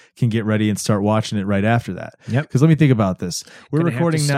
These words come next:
Speaker 2: start
Speaker 1: it's the
Speaker 2: accruing
Speaker 1: twentieth.
Speaker 2: their, their supplies, their popcorn, their
Speaker 1: Yeah, we're recording now, it's the
Speaker 2: tissues.
Speaker 1: twentieth. This episode goes out on the twenty-third or twenty-second,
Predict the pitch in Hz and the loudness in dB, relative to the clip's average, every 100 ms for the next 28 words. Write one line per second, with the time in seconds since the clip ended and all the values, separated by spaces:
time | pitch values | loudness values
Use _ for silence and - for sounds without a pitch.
0 | 139 123 123 139 131 127 117 117 110 101 | 0 -2 -2 0 2 2 0 0 -2 -4
1 | - 110 107 104 107 107 110 110 92 - | -6 -6 -6 -4 -4 -2 -2 -4 -4 -2
2 | 101 - 104 104 107 110 - 98 127 113 | -4 -4 -2 -2 -2 -6 -8 -2 0 0
3 | 107 120 127 185 185 165 156 151 110 127 | -2 -4 -2 -2 0 2 2 0 -2 -8
4 | - 151 131 117 110 - 131 139 127 127 | -2 0 0 0 -2 -4 -2 0 -2 -2
5 | 127 117 113 113 110 110 107 98 - 110 | -2 0 0 0 0 0 -2 -4 -6 -6
6 | 101 - 104 90 78 - - _ - 127 | -6 -6 -4 -4 -6 -14 -20 _ -2 2
7 | - 135 113 127 101 | 4 4 2 -2 -2